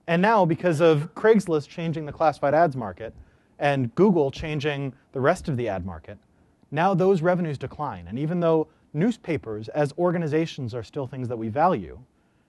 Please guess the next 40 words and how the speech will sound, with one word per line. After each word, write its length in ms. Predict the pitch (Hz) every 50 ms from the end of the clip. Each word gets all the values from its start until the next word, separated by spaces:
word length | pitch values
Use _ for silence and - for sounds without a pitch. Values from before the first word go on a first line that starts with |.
| _ _ -
we 80 | 147
now 180 | 147 170 196 190
find 240 | - - 190 175 151
a 40 |
situation 600 | - - 170 - 165 160 147 147 - - 156 143
where 360 | 143 147 147 147 151 147 147 - _ - _ _ _ _ _ _ 143
the 120 | 139 170
news 260 | 175 170 185 202 185
organizations 720 | 185 190 180 175 185 170 170 190 208 202 - 156 139 139 -
can 160 | - 170 160
no 120 | 156 156
longer 300 | 160 160 160 160 151 160
pay 280 | 151 - 143 135 131 131
for 420 | - - 151 143 139 135 139 135 - _ _ _ _ _
the 80 | - 147
fancy 340 | - 175 151 143 - - 151
office 280 | 147 147 - 151 131
space 300 | - - 123 113 104 -
in 100 | 120 110
Midtown 320 | 107 104 98 - 110 107 101
Manhattan. 440 | 107 104 92 104 117 98 - 78 - _ _ _ _ _ _ _ _ _ _ _ _ _ _ _ _ _ _
It's 160 | - 135 - 156
a 60 | 147
revenue 400 | 135 143 165 175 151 156 139 123
problem 320 | - - 135 120 110 120
that 40 | 104
they 120 | 127 113
face, 340 | - - 165 139 113 98 -
and 100 | 123 117
that's 160 | 135 135 -
the 120 | - - 156
reason 220 | 175 190 165 175
why 100 | 151 143
we've 120 | 143 139 135
seen 160 | - 170 156
these 120 | 156 147
bankruptcies 600 | 127 160 170 185 180 143 113 90 - - 98 90
over 140 | 92 85 104
the 60 | 98
past 280 | - - 110 101 -